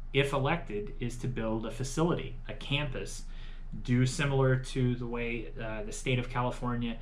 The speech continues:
years ago, a hundred years ago, w-, they founded U C L A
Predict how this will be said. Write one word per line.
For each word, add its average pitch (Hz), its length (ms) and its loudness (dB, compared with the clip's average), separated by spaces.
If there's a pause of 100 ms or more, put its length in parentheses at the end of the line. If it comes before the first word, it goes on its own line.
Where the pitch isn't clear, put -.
(200)
years 135 320 8
ago, 120 240 0
a 113 40 0
hundred 123 320 2
years 123 200 2
ago, 113 380 -2 (240)
w-, 131 220 -6
they 110 120 -2
founded 127 460 2
U 123 100 2
C 123 220 -2
L 117 160 -2
A 117 240 -4